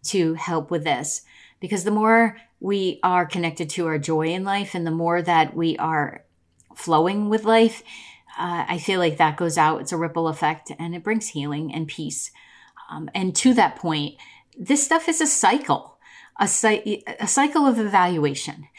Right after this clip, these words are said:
You're going to be at times, maybe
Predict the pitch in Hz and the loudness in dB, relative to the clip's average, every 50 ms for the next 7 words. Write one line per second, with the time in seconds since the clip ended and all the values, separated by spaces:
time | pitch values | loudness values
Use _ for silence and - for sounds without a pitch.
0 | - - - - _ _ - 220 220 180 - 233 240 247 262 269 302 285 - - | -20 -20 -20 -20 _ _ 4 4 4 4 6 6 8 8 10 8 8 6 4 4
1 | - 233 220 208 202 185 190 214 190 180 180 - 147 180 180 190 - - 226 220 | 4 6 6 4 2 0 0 0 0 0 2 2 2 0 0 -2 -2 -2 2 2
2 | 214 190 180 180 180 180 175 - - _ _ _ _ _ _ _ _ _ _ _ | 4 4 2 2 0 -2 -4 -8 -10 _ _ _ _ _ _ _ _ _ _ _
3 | _ - 170 170 170 170 160 208 226 254 269 269 - - - | _ -6 -2 0 0 0 2 4 6 8 8 8 6 4 -4